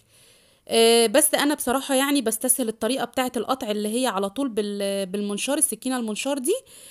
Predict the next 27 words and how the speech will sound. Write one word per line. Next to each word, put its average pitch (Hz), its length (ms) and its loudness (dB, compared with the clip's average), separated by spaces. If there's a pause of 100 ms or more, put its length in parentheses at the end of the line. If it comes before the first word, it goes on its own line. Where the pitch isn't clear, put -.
(160)
آه، 247 520 0
بتبقى 277 400 2
سهله 294 300 2
معايا 202 320 0
يعني. 190 260 -2
لو 269 140 2
صعبه 302 300 2
معاكي 330 360 2
انا 269 100 2
قلت 214 220 -2
لك 262 160 -2
الطريقه 262 480 -2
البديله 240 680 -2 (380)
ليها، 302 600 0
الفتله 233 400 -2
سهله 254 300 0
جدا. 262 340 0 (520)
آه، 208 300 0
ان 226 120 0
انتي 254 180 -2
تقطعيها 233 500 -2
كده 247 200 -4
بالفتله 285 580 -4
من 240 160 0
الناحيتين، 220 540 -2
تعمليها 240 540 0
اكس، - 180 2